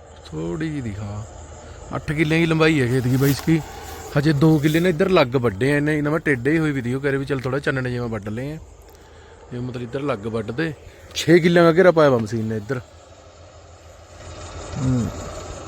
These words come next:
ਛੇ ਕਿੱਲਿਆਂ ਦਾ ਘੇਰਾ ਇੱਧਰ ਪਿਆ ਵਾ, ਦੋ ਇੱਧਰ ਲੱਗ ਵੱਡੇ ਆ, ਨਹੀਂ ਤਾਂ ਅੱਠ ਕਿੱਲਿਆਂ ਦੀ ਲੰਬਾਈ ਦੇ ਸਿਰੇ ਤੱਕ ਪਾਉਂਦੇ ਜੇ।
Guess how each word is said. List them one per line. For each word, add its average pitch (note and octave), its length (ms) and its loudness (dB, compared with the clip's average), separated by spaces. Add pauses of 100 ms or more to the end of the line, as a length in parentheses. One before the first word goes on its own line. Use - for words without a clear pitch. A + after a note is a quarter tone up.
(2500)
ਛੇ D3+ 260 -4
ਕਿੱਲਿਆਂ D#3 260 0
ਦਾ D#3+ 60 2
ਘੇਰਾ F3 220 2
ਇੱਧਰ D3+ 220 0
ਪਿਆ C3 320 2
ਵਾ, D3+ 300 2 (340)
ਦੋ D3+ 320 6
ਇੱਧਰ D#3 180 4
ਲੱਗ B2+ 240 4
ਵੱਡੇ G2+ 340 0
ਆ, A#2+ 80 -2 (380)
ਨਹੀਂ C3+ 240 0
ਤਾਂ D3 180 4
ਅੱਠ - 220 -2 (200)
ਕਿੱਲਿਆਂ C#3 240 -2
ਦੀ C#3+ 60 -2
ਲੰਬਾਈ C3+ 300 0
ਦੇ A#2+ 180 -2
ਸਿਰੇ B2+ 220 0
ਤੱਕ B2 180 -4
ਪਾਉਂਦੇ B2+ 300 0
ਜੇ। D#3 160 0